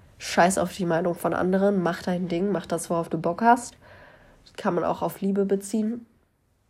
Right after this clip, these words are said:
Aber wie gesagt, dazu gibt's dann eine Special-Folge morgen. Deswegen hört euch die wirklich an, weil ich glaube, das kann auch der, der einen oder dem anderen wirklich helfen. Ja,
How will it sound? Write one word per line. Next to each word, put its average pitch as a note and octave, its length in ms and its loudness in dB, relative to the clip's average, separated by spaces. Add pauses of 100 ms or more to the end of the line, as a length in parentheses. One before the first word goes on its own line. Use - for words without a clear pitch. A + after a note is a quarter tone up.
(220)
Aber E3+ 260 4
wie E3+ 100 -2
gesagt, E3 340 -2 (220)
dazu F#3+ 520 2 (160)
gibt's - 300 -6
dann G3 220 -2
eine E3+ 420 -6
Special-Folge G#3+ 840 -2
morgen. G3+ 520 0 (320)
Deswegen F#3+ 380 0
hört A#3 140 -4
euch A3 120 -6
die F#3 200 -2
wirklich A#3+ 320 0
an, A3 220 2
weil F3+ 80 0
ich F#3 100 -6
glaube, G3 220 0
das F#3+ 160 -2
kann A3 260 -2
auch F#3+ 140 -2
der, F#3+ 340 0 (540)
der F#3+ 180 4
einen G#3+ 360 4
oder F#3 220 0
dem F#3 220 -2
anderen G3 420 -2
wirklich F#3+ 360 -6
helfen. G3 560 -2 (1300)
Ja, G#3+ 160 4